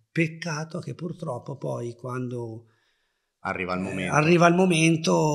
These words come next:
Speaker 1: vuoi per un mo-
Speaker 2: Bruttissimo quando negli sport succede sta cosa, eh, che
Speaker 1: Molto brutto, perché è un talento naturale. Io ti dico, l'ho seguito tanto, l'ho seguito due barra tre match in U F C, è veramente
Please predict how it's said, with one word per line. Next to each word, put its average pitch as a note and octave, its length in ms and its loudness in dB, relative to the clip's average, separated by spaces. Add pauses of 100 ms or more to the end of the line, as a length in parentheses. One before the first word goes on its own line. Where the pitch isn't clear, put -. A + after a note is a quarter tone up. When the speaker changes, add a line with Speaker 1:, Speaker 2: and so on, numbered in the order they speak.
(260)
Speaker 1:
vuoi F3 200 6
per F#3 160 6
un D3 60 10
mo- - 80 10
Speaker 2:
Bruttissimo A#2 340 6
quando G2+ 260 2
negli F#2+ 240 0
sport F#2 340 2
succede F2+ 480 0
sta F2 180 2
cosa, F2+ 380 2
eh, F2+ 60 2
che E3+ 80 8
Speaker 1:
Molto G3 440 12
brutto, D3 320 4
perché C3+ 220 0
è - 20 6
un E3 180 6
talento E3+ 480 6
naturale. B2+ 720 0
Io D#3 380 0
ti C#3+ 140 -6
dico, D3+ 240 0
l'ho C3 60 0
seguito C#3+ 380 2
tanto, A#2 400 -8
l'ho C3+ 120 -4
seguito D3+ 380 4
due D#3 480 2
barra D#3 400 2
tre D3+ 240 2
match D#3+ 340 4
in D3 140 0
U D3 40 -2
F C#3 40 -2
C, E3+ 720 2
è C3 160 0
veramente C3 1040 -6